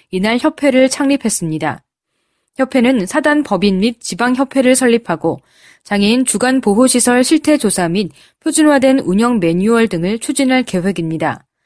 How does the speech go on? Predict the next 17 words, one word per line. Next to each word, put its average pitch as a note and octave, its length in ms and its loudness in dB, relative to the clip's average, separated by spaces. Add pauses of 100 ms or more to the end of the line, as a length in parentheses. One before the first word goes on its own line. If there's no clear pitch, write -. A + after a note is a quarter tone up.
(340)
황유신 C#4+ 540 2
초대 D4 280 2
회장은 F#3+ 520 0 (500)
지난해 A#3 360 2
사월부터 A#3 880 0
창립을 D4+ 560 2
위해 A3+ 260 2
발기인이 A3+ 600 0
구성되고 F3 720 -4 (400)
열일곱 A3 400 0
개 C4+ 160 0
시도 D4 320 0
시설 D4+ 320 2
모두 A3+ 380 2
솔선수범해줬다며 C4 1400 0
감사를 A#3+ 440 -2
표했습니다. E3 800 -2